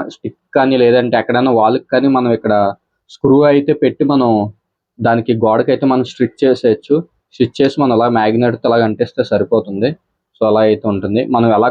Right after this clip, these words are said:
కావాలితే అలా మనం త్రీ సిక్స్టీ డిగ్రీస్ అయితే మనం బెండ్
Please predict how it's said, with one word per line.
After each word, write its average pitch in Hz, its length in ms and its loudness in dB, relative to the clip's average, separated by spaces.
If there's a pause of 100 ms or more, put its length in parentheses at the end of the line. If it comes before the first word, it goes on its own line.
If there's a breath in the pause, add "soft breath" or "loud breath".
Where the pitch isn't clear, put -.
(120)
కావాలితే 127 360 0
అలా 123 100 0 (140)
మనం 120 200 -2
త్రీ 117 120 0 (120)
సిక్స్టీ - 300 -4 (140)
డిగ్రీస్ 127 420 0
అయితే 123 240 -2
మనం 131 160 0 (480)
బెండ్ 120 260 2